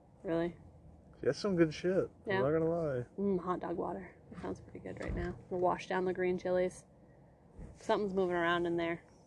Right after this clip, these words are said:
Speaker 1: It doesn't feel pleasant.
Speaker 2: Generation.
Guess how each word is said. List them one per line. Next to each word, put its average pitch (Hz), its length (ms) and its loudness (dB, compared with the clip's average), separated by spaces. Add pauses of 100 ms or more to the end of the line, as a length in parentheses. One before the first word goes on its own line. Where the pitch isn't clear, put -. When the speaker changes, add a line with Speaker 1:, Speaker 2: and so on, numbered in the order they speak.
(260)
Speaker 1:
It 185 80 -8
doesn't 175 320 -4
feel 165 100 -4
pleasant. 160 420 -6 (560)
Speaker 2:
Generation. 139 1080 0